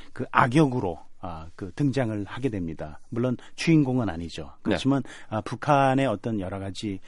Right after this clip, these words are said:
Speaker 1: 그 체제라든지 이런 거에 대한 비판적인, 아, 그 그 시각들이 분명히 담겨 있고요.
Speaker 2: 네.
Speaker 1: 그렇습니다. 그렇지만 이번에 영화의 주제는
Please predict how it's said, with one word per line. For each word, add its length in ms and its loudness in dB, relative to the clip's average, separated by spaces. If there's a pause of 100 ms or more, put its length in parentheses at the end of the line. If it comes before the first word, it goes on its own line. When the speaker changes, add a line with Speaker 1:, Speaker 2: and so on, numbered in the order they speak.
(160)
Speaker 1:
그 400 -8
체제라든지 1000 -6
이런 240 -4
거에 160 -6
대한 240 -4 (320)
비판적인, 760 4
아, 320 -8
그 380 -6 (260)
그 140 -10
시각들이 560 -4
분명히 340 -4
담겨 320 -6
있고요. 360 -8
Speaker 2:
네. 60 -10
Speaker 1:
그렇습니다. 540 -2
그렇지만 420 0 (320)
이번에 460 10
영화의 440 6
주제는 640 2